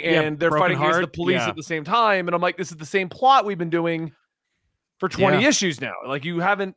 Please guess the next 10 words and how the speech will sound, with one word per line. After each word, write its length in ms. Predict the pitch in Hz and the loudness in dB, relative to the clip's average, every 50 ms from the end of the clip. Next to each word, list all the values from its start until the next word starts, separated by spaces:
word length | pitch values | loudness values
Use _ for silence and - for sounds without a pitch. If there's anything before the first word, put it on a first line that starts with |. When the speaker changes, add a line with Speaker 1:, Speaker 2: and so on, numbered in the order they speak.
| _ | _
Speaker 2:
progressed 560 | 160 180 165 131 160 202 240 254 - - - - | -10 -10 -10 -4 -2 0 0 0 -2 -8 -14 -20
it. 80 | - - | -20 -18
We 80 | 131 135 | -18 -18
just 200 | 135 156 - - | -16 -16 -14 -6
keep 200 | - 196 185 - - 123 | -6 -6 -6 -6 -8 -12
spinning 360 | 117 - - 196 196 196 190 | -12 -4 -2 0 0 2 2
our 120 | 180 165 156 | 2 0 0
wheels 340 | 185 240 285 262 196 131 | 0 2 2 2 2 2
on 160 | 135 107 95 92 | -2 -8 -10 -12
it. 120 | 90 | -16